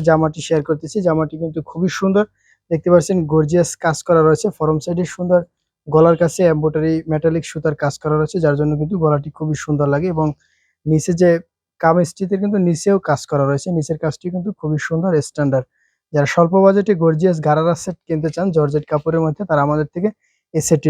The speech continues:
নিতে পারেন। আমার এই সেটটির হাতাটিও কিন্তু গর্জিয়াস কাজ করা থাকবে, দেখতে পাচ্ছেন খুবই সুন্দর, একদম আনকমন। আপনারা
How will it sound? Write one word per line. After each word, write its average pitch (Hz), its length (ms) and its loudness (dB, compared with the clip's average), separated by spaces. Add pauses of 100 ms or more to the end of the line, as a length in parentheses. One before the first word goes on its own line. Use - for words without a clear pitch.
নিতে 139 160 0
পারেন। 196 180 2
আমার 156 180 4
এই 151 100 -4
সেটটির 170 300 -4 (360)
হাতাটিও 180 440 2
কিন্তু 220 280 2
গর্জিয়াস 160 340 4 (100)
কাজ 147 120 0 (100)
করা 151 200 0
থাকবে, 151 240 -4
দেখতে 151 180 -6
পাচ্ছেন 160 220 -6 (120)
খুবই 190 200 -2 (120)
সুন্দর, 135 280 0 (720)
একদম 160 260 0 (200)
আনকমন। 160 440 2 (520)
আপনারা 160 220 -2